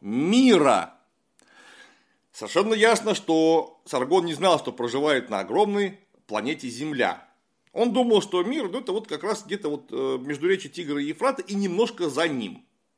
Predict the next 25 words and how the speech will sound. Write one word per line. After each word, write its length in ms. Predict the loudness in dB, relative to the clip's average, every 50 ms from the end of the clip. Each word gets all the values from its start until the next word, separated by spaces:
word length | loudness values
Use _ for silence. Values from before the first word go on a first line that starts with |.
| _ _ _
То 80 | -12
есть 120 | -10 -10 -8
это 100 | -8 -8
вот 160 | -8 -6 -4
то, 140 | -2 -2 -2
что, 320 | 0 0 0 0 0 -4 -10 _ _ -6
э, 400 | -2 0 2 2 2 2 2 0
было 320 | 0 0 2 2 2 2
в 80 | 2 0
поле 220 | 0 0 2 2
его 180 | 4 4 4 4
зрения. 380 | 4 4 2 0 0 -2 -4 -4
Вот 100 | -4 -2
этот 220 | -2 -4 -4 -4
мир 320 | -4 0 2 4 4 4
в 80 | 2 0
поле 220 | -2 -2 -2 0
его 140 | 0 0 -2 -2
зрения, 380 | -2 -2 -4 -4 -4 -6 -8 -10 -16 -20 -20 -20 -20 -20 _ 2
он 360 | 4 6 6 4 4 0 -2 -6
и, 360 | -6 -6 -6 -6 -6 -8 -4
э, 300 | -2 0 0 0 -2 -4 -6
собирается 600 | -8 -4 -2 0 0 2 0 0 -2 -6 -8 -8
завоевать. 520 | -6 -4 -4 -4 -4 -6 -8 -10 -14 _ _ _ _ _ _ _ _ _ _ _ _ _ _ _ _ _ _ _ _ _ _ _ _ _ -20 -20 -20 -20 -20 _ _ _ _ _ _ _ _ _ _ _ _ _ _ _ _ _ _ _ _ _ _ _ _ _ _ _ _ _ _ _ _ _ _ _ _ _ _
В 360 | 2 4 6 6 6 2 -4